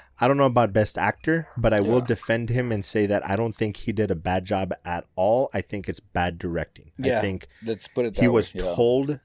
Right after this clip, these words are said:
Speaker 1: to act a certain way, and he pulled it off magnificently.
Speaker 2: Yeah.
Speaker 1: I just don't think they should have done that with his character.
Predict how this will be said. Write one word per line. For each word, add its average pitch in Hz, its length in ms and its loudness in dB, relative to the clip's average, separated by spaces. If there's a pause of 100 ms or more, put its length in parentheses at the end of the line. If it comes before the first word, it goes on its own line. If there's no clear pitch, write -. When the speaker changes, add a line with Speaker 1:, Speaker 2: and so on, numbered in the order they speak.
(120)
Speaker 1:
to - 220 -2
act 123 260 0
a 131 40 -2
certain 139 280 -2
way, 139 140 0
and 110 140 -2
he 107 120 0
pulled 113 260 -2
it 107 120 0
off 104 280 -2
magnificently. 101 1160 -2
Speaker 2:
Yeah. 85 100 -2
Speaker 1:
I 85 40 -2
just 87 260 -4
don't 95 200 0
think 95 180 -6
they 90 80 -2
should - 180 -8
have 80 180 -6
done 87 220 -2
that 73 180 -6
with 82 160 -10
his 82 160 -10
character. - 420 -12